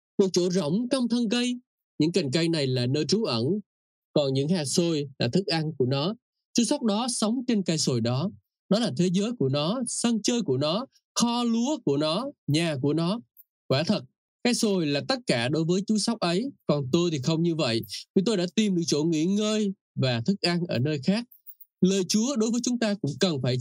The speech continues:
giống như cây sồi, đối với những chú sóc sống trong thân cây sồi và sống nhờ hạt sồi. Chúng ta hãy rèn luyện tâm trí mình bằng cách nhảy từ cành này sang cành khác của lời Chúa, tìm chỗ ngơi nghỉ và thức ăn của mình trong đó và biến lời Chúa thành tất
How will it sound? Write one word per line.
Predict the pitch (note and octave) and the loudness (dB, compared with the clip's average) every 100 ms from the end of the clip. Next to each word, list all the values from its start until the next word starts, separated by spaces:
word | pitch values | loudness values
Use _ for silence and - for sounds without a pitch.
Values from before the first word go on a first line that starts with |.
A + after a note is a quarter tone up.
| - | 0
giống | E3+ F3+ B3 | 0 2 0
như | B3+ A3+ | -2 0
cây | G3 | 0
sồi, | F3+ F#3 F#3 F3 B2+ _ _ - | 0 0 0 0 -4 _ _ 0
đối | F3 | 2
với | F3+ F#3+ A3 | 2 0 0
những | D3+ B2 | -2 0
chú | F#3+ | 0
sóc | - C4 B3+ | 0 -2 -2
sống | - G3 F#3 C4+ - | -2 0 0 0 0
trong | G3+ | 0
thân | F3+ E3+ | 0 0
cây | E3+ E3+ | 0 0
sồi | F3 D#3 C#3 | 0 2 0
và | B2+ B2 | 0 0
sống | B2+ D3+ G3+ | 0 0 2
nhờ | F#3 F3 D#3 C3+ | 2 0 0 0
hạt | C#3 B2+ | -2 -2
sồi. | - E3+ D3+ B2+ - _ _ - | 0 0 0 -4 -12 _ _ 0
Chúng | A#3 | 0
ta | A#3+ G#3+ | 2 0
hãy | F3 C#3 | 0 0
rèn | E3 C#3 | 0 0
luyện | C3 B2+ B2+ | 0 0 0
tâm | F3+ F3+ | 0 2
trí | F3+ G#3 | 2 2
mình | G#3 D#3 B2+ - - | 0 -2 -6 -8 -4
bằng | D3 | 0
cách | G#3+ A3+ | 0 2
nhảy | G3 C3 - | 2 0 0
từ | D3 | 0
cành | D3+ C3 | 0 0
này | C#3 C#3 A#2+ | 0 0 0
sang | - D#3 | 0 0
cành | C3+ A2+ A2 | 0 -2 0
khác | F3+ A#3+ - | 0 0 0
của | C3+ | 0
lời | C#3+ B2+ A#2+ | 2 0 0
Chúa, | D#3 F3 - _ _ _ - | 0 0 -2 _ _ _ 2
tìm | F#3+ F3 | 2 2
chỗ | C3 D3 G3 | 0 2 2
ngơi | A#3 B3 | 2 2
nghỉ | G#3+ C#3 F3 A#3 | 2 2 0 0
và | C3 | 0
thức | G#3 G#3 | 0 0
ăn | F#3+ F#3 | 0 0
của | D3 | 0
mình | E3 C3+ | 0 0
trong | C#3 D#3 | 0 0
đó | E3 D#3 A3 - - _ | 0 0 -2 -4 -16 _
và | F3+ | 2
biến | F#3+ C4+ | 2 2
lời | A#3 E3+ | 0 2
Chúa | F#3 B3 | 0 0
thành | A#3 D3 | 0 0
tất | C3 | -2